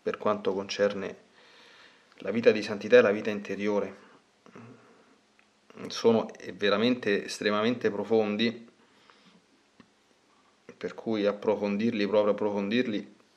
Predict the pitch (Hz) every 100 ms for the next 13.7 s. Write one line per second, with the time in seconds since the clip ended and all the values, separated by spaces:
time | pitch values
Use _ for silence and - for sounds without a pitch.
0 | _ 92 95 95 98 101 95 98 98 107
1 | 104 104 - 107 101 104 107 117 - -
2 | - - - - _ _ _ _ _ _
3 | _ _ 131 - 113 117 117 - - _
4 | _ _ _ - 120 117 110 98 - 104
5 | 101 - 107 - - 107 87 - - -
6 | - - - - - - _ _ - 92
7 | 113 107 107 101 - - - - - 117
8 | 117 107 104 104 104 98 95 98 - 101
9 | 95 - - - - _ - _ _ _
10 | _ - - - - - _ _ - -
11 | 98 98 101 101 110 104 107 110 113 101
12 | 104 110 101 92 - 95 - 104 98 101
13 | - 101 98 95 95 -